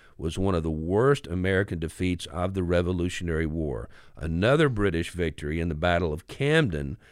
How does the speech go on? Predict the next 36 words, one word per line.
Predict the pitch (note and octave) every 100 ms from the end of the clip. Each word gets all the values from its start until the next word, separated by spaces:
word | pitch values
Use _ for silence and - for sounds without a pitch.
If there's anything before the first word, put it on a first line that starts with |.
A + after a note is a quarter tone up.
| _
followed | - G#2 G2+ G2
in | F2 E2+
August | G2 G2+ G2+ F2+
of | D#2+
seventeen | - G2 F2+ E2+ E2
eighty. | G#2 A2+ D#2
We | D#2+ A2
weren't | B2 A#2+ D#2+
doing | A2 G#2+ F2 D#2
well. | B1+ G1+ - - - - - -
British | E2+ G2+ C3 B2+ -
General | B2 A#2 G2+ F2
Charles | - C3 C#3 D3+ D3+ D3+ -
Lord | F2+ A#2 B2+ B2+ A#2+ - - -
Cornwallis, | - D3+ G3+ D3+ F2 D#2 D2+ A#2 - - - - - -
the | F2+
one | G2+ G#2+
that | G#2+
we | G#2+
all | F#2+ G#2
remember | A#2+ C#3+ D#3 G2 F#2+
'cause | G#2 -
he's | F#2 F2+
the | F2+
one | F#2+
that | G2+ G#2
eventually | E2+ D#2+ B2+ B2+ - E2+ D2+ G#2 - - - D#2+
did, | A#2 A2 F#2+ G#2+
of | E2 F2
course, | - E2+ F2 - -
you | E2+
know, | D#2 D#2 E2 - - - - - - -
turn | - G#2+
over | F2+ E2 E2+
his | E2 -
sword | - F#2 F2 C#2